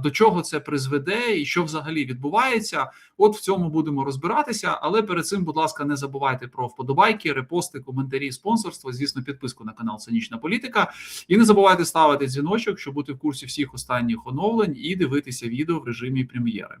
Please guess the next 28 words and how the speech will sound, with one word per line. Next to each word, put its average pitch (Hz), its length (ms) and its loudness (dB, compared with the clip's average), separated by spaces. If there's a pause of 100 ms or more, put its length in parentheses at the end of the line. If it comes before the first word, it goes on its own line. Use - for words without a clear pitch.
Це 151 180 -4
дуже 135 240 -6
важливо 123 420 -2
зараз 120 360 -4
для 107 320 -4
Ютуба. - 500 -6
Дякую. 127 400 2 (600)
Отже, 170 460 8 (120)
президент 214 420 6
Володимир 208 360 10
Зеленський 208 600 4 (160)
зранку 180 380 4
заявив, 165 380 2
що 147 140 -4
він 143 200 0
подякував 127 580 2
Василю 120 380 -4
Малюку 160 460 -4
за 147 240 0
бойову 143 360 0
роботу 151 560 -2 (560)
і 190 100 2
запропонував 160 840 2 (300)
зосередитися 143 880 4
саме 123 320 -2
на 123 140 -2
такій 131 300 -6
роботі. 190 600 -4